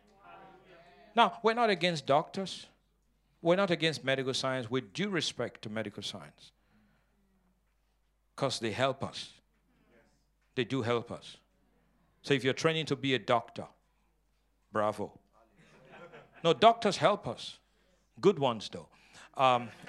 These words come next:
<laughs> there's nothing wrong in being a doctor. Just be a good one. Be one that gives life and support. Don't be one that's greedy for money.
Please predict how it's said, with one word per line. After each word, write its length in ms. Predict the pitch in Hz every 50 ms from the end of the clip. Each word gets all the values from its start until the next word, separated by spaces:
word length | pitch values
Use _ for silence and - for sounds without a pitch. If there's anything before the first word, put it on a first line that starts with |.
| - 135 151 165 160 -
<laughs> 0 | 196 143 135 120 110 - 131 139 160 165 165 156 - - - - 120 131 135 147 - - 160 156 143 - - 170 160 - - 160 156 - - - - 156 - - - - 165 - 202 208 220 214 175 -
there's 180 | - 175 175 -
nothing 280 | 196 208 208 202 208 180
wrong 360 | 165 180 208 185 123 92 - - - - - - - - _ -
in 160 | 143 151 139
being 220 | 156 165 160 151
a 40 | 147
doctor. 460 | 123 110 151 151 135 - - - 107 92 107 123
Just 240 | 151 175 170 170
be 120 | - 175 151
a 40 | 127
good 240 | 110 127 151 151
one. 180 | - 98 95 82 - _ _ _ _ _ - - _ _ _ _ _ - _ _ _ _ _ _ _ - - - -
Be 160 | - 147 156
one 260 | 151 135 143 151 151 139
that 180 | 135 117 98
gives 240 | 131 143 135 - -
life 380 | 123 120 117 127 135 135 - 123
and 120 | 107 104
support. 560 | - - - - - 127 131 123 - - - _ _ _ _ _ _ _ _ _ _ _ _ _ _ _ _ _ _ _ _ _ _ _ _ _ _ _ _ _ _ _ _ _ _ _ _ _ _ _ _ _ _ _ -
Don't 160 | 139 143 143
be 60 | 143 139
one 200 | 127 139 139 131
that's 200 | 131 123 107 104
greedy 320 | - 127 131 139 127 139
for 160 | 139 - 131
money. 380 | 113 117 123 123 131 131 135